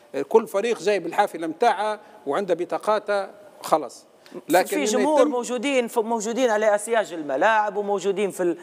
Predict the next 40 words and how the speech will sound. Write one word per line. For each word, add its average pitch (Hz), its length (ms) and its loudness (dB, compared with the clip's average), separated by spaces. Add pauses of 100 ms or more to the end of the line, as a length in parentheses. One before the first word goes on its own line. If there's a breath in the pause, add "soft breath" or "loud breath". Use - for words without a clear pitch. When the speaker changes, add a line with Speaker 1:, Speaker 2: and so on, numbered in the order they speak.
(160 loud breath)
Speaker 2:
في - 60 -6
المباني 185 460 0
المجاورة. 185 540 2
Speaker 1:
ما 208 160 2
هذا، 175 260 -4
هذا 185 260 2
يقودنا 170 460 -2
لشنو 156 460 -2
يا 131 380 -2
عبد 123 180 -8
الرزاق؟ 135 540 0
يعني 131 200 -2
إذا 139 140 -2
كان 151 220 -2
هو 147 200 -2
موجود، 143 380 -2
في 143 120 -14
الواحد 143 360 0
ما 147 80 -4
عندك 165 280 -4
أنت 165 120 -6
ما 143 100 0
تبي 147 240 -4
تدير 151 220 0
له 120 100 -6
يعني. 120 280 -6
لكن، 143 320 -2 (500 loud breath)
آه، 160 180 -4
زي 160 200 0
ما 175 140 -4
نذكر 156 540 -2
بكلام، 131 840 -2
آه، 120 440 -8
السيد 117 440 -6
عادل 214 360 0 (340 loud breath)
اللي 143 200 -2
قال: 170 220 -2 (340 soft breath)
"إحنا 165 160 -4
لابد 156 340 -2
نعيدوا 165 520 -4